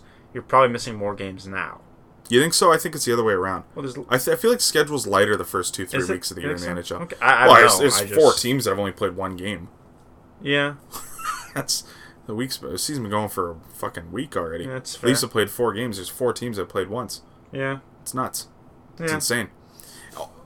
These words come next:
Speaker 2: yeah. Okay. Actually, I, I, um, well, I'll go back to that later. I don't know. I, I feel like, uh, that, that was misleading, I thought.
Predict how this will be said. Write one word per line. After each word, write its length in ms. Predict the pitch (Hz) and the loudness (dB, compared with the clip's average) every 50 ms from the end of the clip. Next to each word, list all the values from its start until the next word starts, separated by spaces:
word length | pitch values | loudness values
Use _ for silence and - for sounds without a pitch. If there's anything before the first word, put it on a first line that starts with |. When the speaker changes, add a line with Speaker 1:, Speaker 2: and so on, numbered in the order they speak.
| - - | -20 -12
Speaker 2:
yeah. 260 | - 117 117 101 - - | -4 -2 -2 -2 -2 -2
Okay. 280 | - 123 123 - - - - | -4 -2 -2 -2 -6 -8 -8
Actually, 320 | - 104 110 - - 107 95 | -4 -4 -4 -2 0 -2 0
I, 220 | 95 90 90 107 104 | 0 -2 -2 -4 -2
I, 40 | - | 0
um, 240 | 107 110 110 110 - - | 0 0 0 0 -4 -10
well, 240 | 107 104 95 101 - - - - - - - - | -8 -8 -8 -8 -10 -16 -20 -20 -20 -20 -10 -4
I'll 80 | 110 110 | -2 0
go 80 | 113 | 2
back 160 | 107 110 107 101 | 2 2 2 0
to 40 | - | 0
that 160 | 110 98 92 | -2 -2 0
later. 240 | 98 107 101 - - | 0 0 0 2 2
I 60 | 170 | 2
don't 100 | 202 214 | 2 4
know. 180 | 208 202 147 - - | 6 4 4 4 4
I, 260 | 135 147 - 135 156 | 4 4 6 6 4
I 40 | 151 | 2
feel 200 | - - 180 175 | 4 2 4 4
like, 140 | 160 139 90 | 4 4 2
uh, 100 | 110 104 | 0 0
that, 300 | - 131 131 - - - | 2 0 0 0 0 2
that 120 | 160 151 | 2 4
was 140 | 156 143 131 | 4 2 -2
misleading, 460 | 147 135 - 123 127 123 110 92 85 | -2 -2 0 0 0 0 0 -4 -6
I 80 | 85 82 | -8 -8
thought. 280 | - 82 73 76 - | -8 -10 -10 -10 -14